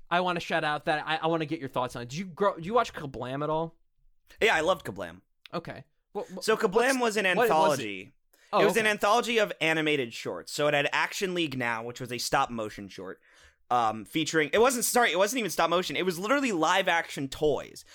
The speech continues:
Speaker 2: And when, to make them talk, you had someone whose hand was below frame shaking them. So, like, it would be like a literal toy, not moving or emoting. And the show was literally just toys getting blown up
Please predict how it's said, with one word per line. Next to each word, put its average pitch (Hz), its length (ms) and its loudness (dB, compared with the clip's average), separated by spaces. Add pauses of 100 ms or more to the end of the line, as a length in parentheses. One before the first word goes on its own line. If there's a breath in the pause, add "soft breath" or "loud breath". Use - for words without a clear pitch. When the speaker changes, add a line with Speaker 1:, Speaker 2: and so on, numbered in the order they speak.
(160 loud breath)
Speaker 2:
And 175 140 -2
when, 190 160 2
to 202 160 0
make 196 180 2
them 214 160 -2
talk, 160 380 2
you 165 100 -2
had 170 180 0
someone 190 420 0 (160 loud breath)
whose 202 260 2
hand 214 420 2
was 190 160 -2
below 165 300 4
frame 160 360 2 (160 loud breath)
shaking 160 560 0
them. 80 280 -10 (1400 soft breath)
So, 180 180 2
like, 180 180 2
it 214 60 4
would 233 120 4
be 277 120 4
like 277 160 4
a 247 60 0
literal 240 340 4
toy, 208 380 2
not 180 360 2
moving 220 360 0
or 170 260 4
emoting. 131 380 0 (200 loud breath)
And 240 120 2
the 262 80 4
show 349 240 4
was 392 180 4
literally 254 320 4
just 214 260 0 (220 loud breath)
toys 302 560 4
getting 226 480 0
blown 208 420 6
up 185 320 4